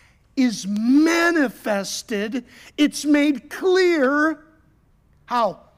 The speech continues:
And this is gonna be found in Jesus. And Jesus goes to the cross. Jesus goes to the cross to take your unrighteousness so that he might give you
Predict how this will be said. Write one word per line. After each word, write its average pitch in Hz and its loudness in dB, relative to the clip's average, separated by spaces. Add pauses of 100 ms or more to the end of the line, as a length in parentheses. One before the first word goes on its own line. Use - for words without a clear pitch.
(380)
And 220 -10
this 226 -12
is 220 -12
gonna 240 -10
be 226 -12
found 226 -12
in 208 -14
Jesus. 180 -18 (280)
And 220 -8
Jesus 339 -8
goes 311 -8
to 294 -12
the 247 -14
cross. - -16 (1800)
Jesus 320 0
goes 302 -2
to 285 -6
the 220 -8
cross 214 -8
to 240 -12 (200)
take - -10 (360)
your 339 0 (100)
unrighteousness 214 -4 (260)
so - -6
that 262 -4
he 285 0
might 254 -4
give 320 0
you 220 -8